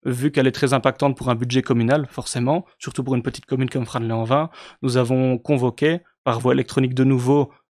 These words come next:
tous les représentants des partis politiques franois pour leur communiquer, euh, effectivement ces mesures,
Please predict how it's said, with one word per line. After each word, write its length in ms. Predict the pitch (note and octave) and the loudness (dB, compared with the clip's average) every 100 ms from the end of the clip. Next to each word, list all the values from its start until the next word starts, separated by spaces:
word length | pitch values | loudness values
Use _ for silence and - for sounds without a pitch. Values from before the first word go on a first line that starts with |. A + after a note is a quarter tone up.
| - | -4
tous 120 | F3 | -2
les 100 | D3+ | 0
représentants 800 | C#3 - C3 B2+ C#3 C#3 B2+ - | 0 -2 -2 0 2 0 0 -6
des 120 | C3 C3 | -4 -4
partis 280 | B2+ - | -4 -8
politiques 380 | B2+ B2+ A2+ B2+ | -4 -2 -2 -6
franois 520 | - A#2+ A#2 C3 - _ _ - | -8 -6 -2 -2 -4 _ _ 0
pour 100 | C3+ | 2
leur 180 | B2 - | 2 0
communiquer, 600 | C#3+ C3+ B2 - C#3 C#3 - - _ | 0 2 0 0 0 0 -4 -20 _
euh, 640 | C3 A2+ A2 A2 G#2+ G#2+ G#2+ | 0 2 2 0 -2 -4 -4
effectivement 500 | C#3+ C3+ - B2 B2 | -6 -8 -6 -2 0
ces 160 | B2 C3 | 0 0
mesures, 440 | B2 A#2 A2+ G2+ | 2 2 0 -2